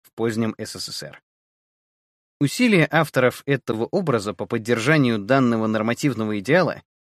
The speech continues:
во многом принесли свои плоды. В результате хороший Советский Союз не только не создал стимулов для преодоления авторитаризма,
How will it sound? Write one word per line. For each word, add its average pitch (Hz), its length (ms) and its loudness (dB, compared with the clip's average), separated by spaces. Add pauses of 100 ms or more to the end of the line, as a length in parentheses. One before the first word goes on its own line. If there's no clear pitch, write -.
(100)
во 107 140 -2
многом 220 320 2
принесли 120 440 -2
свои 180 220 -2
плоды. 196 380 -4 (580)
В 117 100 -4
результате 147 500 2
хороший 147 420 0
Советский 143 420 0
Союз 165 380 -2
не 127 100 2
только 247 300 -2
не 147 160 4
создал 127 420 0
стимулов 120 500 0
для 104 140 -2
преодоления 120 560 0
авторитаризма, 123 840 -2